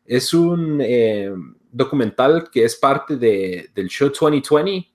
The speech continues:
de, creo que este twenty twenty es de A B C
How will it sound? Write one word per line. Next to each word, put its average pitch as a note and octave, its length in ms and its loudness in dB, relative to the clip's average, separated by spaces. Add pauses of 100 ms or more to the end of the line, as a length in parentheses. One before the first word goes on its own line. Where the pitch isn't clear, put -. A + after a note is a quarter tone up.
(120)
de, F#2+ 500 -6
creo B2+ 160 -6
que - 80 -18
este C#3+ 160 -10
twenty E3 260 -4
twenty F3 280 0
es D3+ 100 -4
de G#2 500 -2
A D3+ 220 -4
B F#3 100 -10
C D#4 320 -10